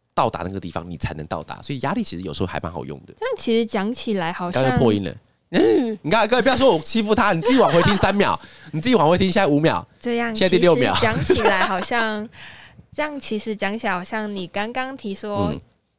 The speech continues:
Speaker 2: 压力跟焦虑这件事情，它是一体两面，就是你在做事情的要求上，它反而可以让你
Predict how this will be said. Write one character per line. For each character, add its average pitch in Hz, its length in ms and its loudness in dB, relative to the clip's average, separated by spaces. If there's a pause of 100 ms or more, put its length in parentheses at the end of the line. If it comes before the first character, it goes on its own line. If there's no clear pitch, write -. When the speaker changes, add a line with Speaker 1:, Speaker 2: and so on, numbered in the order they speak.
(120)
Speaker 2:
压 277 260 0
力 302 200 -6
跟 240 300 -4
焦 240 360 -2
虑 254 80 -6
这 240 140 -4
件 233 140 -2
事 233 160 -6
情， 214 80 -10
它 220 140 -6
是 - 100 -14
一 240 140 -10
体 190 240 -12
两 156 320 -10
面， 180 200 -10
就 196 80 -8
是 220 60 -2
你 220 160 -6
在 233 160 -4
做 247 320 -4
事 233 220 -8
情 190 260 -10
的 180 140 -8
要 196 280 -4
求 185 300 -8
上， 214 180 -10
它 226 160 -8
反 208 160 -10
而 175 160 -8
可 202 140 -12
以 196 100 -6
让 190 320 -8
你 127 360 -12